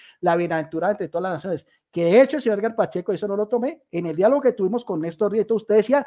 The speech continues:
que no sabía si hubiera otra mujer más santa que María. Bueno, atreverse a decir eso, bueno, yo no sé, pero usted lo dijo. Esperemos que, que no va a decir que lo estoy calumniando, esas cosas.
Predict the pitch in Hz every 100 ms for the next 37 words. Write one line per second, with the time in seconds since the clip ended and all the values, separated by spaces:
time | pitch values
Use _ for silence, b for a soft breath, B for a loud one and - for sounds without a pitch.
0 | B B - 180 185 202 247 254 247 208
1 | 196 208 233 202 190 196 226 202 220 208
2 | 160 160 180 117 - 160 160 139 151 147
3 | 175 262 220 208 202 214 311 180 175 127
4 | 143 202 240 170 B 151 139 - 180 214
5 | 262 156 - _ 139 139 233 247 190 135
6 | - 135 135 135 147 156 190 190 196 196
7 | 147 156 151 196 143 143 160 165 233 156